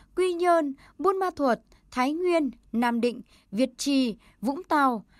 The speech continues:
Hạ Long, Thanh Hóa, Biên Hòa, Mỹ Tho, Thủ Dầu Một, Bắc Ninh, Hải Dương, Pleiku và Long Xuyên. Ba mươi sáu đô thị loại hai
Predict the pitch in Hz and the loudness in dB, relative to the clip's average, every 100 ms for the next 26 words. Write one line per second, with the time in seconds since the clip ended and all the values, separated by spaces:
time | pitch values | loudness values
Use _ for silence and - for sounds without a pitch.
0 | - 294 285 320 330 277 - _ _ - | -6 -2 2 2 2 0 -8 _ _ -2
1 | 415 381 302 233 226 339 _ - 202 262 | -2 0 2 2 2 0 _ -10 0 0
2 | 247 254 233 196 _ - - 262 339 349 | 2 4 4 2 _ -14 -2 -2 -2 2
3 | 320 285 _ _ - 247 254 247 262 247 | 4 2 _ _ -2 0 2 2 2 2
4 | - - - - 285 311 277 277 220 - | -2 -20 -20 -2 0 0 0 2 0 -6
5 | - - 262 214 185 254 254 226 - _ | -20 -10 -2 -2 0 0 0 0 -10 _
6 | - 320 330 320 320 302 269 196 185 196 | -2 0 0 0 2 2 0 -4 -2 -2
7 | 185 240 226 180 _ _ _ _ _ 220 | -2 0 0 0 _ _ _ _ _ 2
8 | 262 269 269 254 269 330 311 233 240 233 | 4 4 2 0 0 -2 -4 -2 -2 0
9 | 262 247 | 2 0